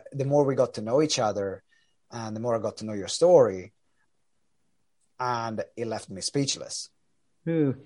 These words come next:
Speaker 2: cool.
Speaker 1: I, so I wanted to have you on the show because not only for what you're creating, but how that came about. So
Speaker 2: Okay.
Speaker 1: tell us a bit more about, like, uh, your, your background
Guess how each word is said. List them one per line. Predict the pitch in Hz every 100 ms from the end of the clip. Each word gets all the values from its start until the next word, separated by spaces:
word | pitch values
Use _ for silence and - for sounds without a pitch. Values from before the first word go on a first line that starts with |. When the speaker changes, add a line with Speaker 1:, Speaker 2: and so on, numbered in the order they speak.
| -
Speaker 2:
cool. | 180 135 -
Speaker 1:
I, | - _ _ - 196
so | - 151 151 147 143 135 -
I | 147
wanted | 160 156 131
to | 147
have | 135 127
you |
on | 127
the | 120
show | - 127 139
because | 110 113 117 113
not | 110
only | 135 156
for | 139
what | 117 113 110 120
you're | 110
creating, | - 110 135 151 127 107
but | 101 104 98 - - _ _ _
how | - 139 135 135 123 - _ _
that | 135 117 127 113 -
came | 120 117 107
about. | 110 104 87 87 - 87 - _ _ - - _
So | - 165 160
Speaker 2:
Okay. | 123
Speaker 1:
tell | 190
us | 208
a |
bit | 285 240
more | 196 170
about, | 151 143 135 135 135
like, | 123 120 -
uh, | 117
your, | 110 110 107 104 -
your | 113
background | 92 90 113 85 80